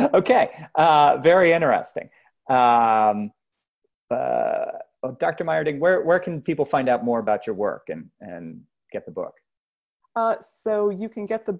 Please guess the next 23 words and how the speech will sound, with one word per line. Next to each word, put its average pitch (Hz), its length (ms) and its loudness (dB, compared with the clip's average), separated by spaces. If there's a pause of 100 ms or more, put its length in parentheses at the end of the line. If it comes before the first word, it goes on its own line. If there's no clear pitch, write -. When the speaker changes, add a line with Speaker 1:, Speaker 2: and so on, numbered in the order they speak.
Speaker 2:
book 262 280 -8 (160)
on, 190 540 -10
um, 160 440 -10 (400)
any 196 200 -10
bookseller. 220 760 -6
Um, 190 260 -6
I - 40 -8
Speaker 1:
Okay. - 120 -2
Speaker 2:
encourage 180 280 -8
you 185 60 -6
to 185 60 0
try 185 200 -2
your 185 120 0
independence. 214 600 -4
Um, 196 400 0 (280)
Speaker 1:
<laughs> - 280 -20
Speaker 2:
also 226 240 2
on 233 100 0
the 220 60 -4
Cornell 214 360 -4
University 196 520 -4
Press 202 480 -8
website. 185 800 -8